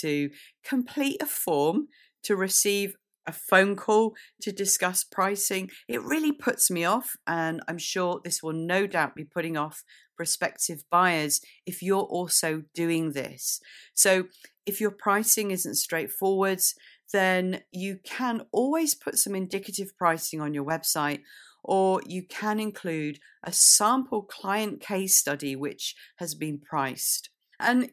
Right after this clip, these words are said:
you know, publishing pricing actually weeds out the tire kickers, and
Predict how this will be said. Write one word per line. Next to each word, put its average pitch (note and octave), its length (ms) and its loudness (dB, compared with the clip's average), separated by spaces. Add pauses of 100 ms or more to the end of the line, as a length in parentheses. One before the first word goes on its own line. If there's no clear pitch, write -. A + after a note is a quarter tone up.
(120)
you C4+ 180 2
know, C4 340 0 (140)
publishing - 560 -2
pricing F#3+ 720 0 (100)
actually F#3 480 -2
weeds D#3+ 420 -4
out D3 220 -2
the D3 80 -12
tire C3 360 -8
kickers, - 720 -8
and C#3+ 460 0